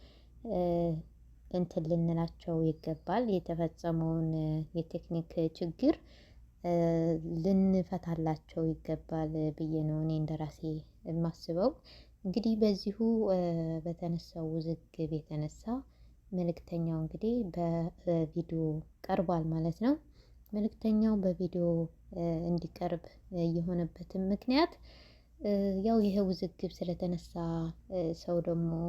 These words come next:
ባልሰ-፣ ባልበላችሁት፣ ባላደረጋችሁት ነገር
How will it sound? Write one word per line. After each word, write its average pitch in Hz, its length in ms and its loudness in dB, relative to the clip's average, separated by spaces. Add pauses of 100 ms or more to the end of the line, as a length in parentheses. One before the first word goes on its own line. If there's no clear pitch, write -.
(320)
ባልሰ-፣ 170 500 -4
ባልበላችሁት፣ 175 1080 -2 (1040)
ባላደረጋችሁት 165 1040 -4
ነገር 196 380 0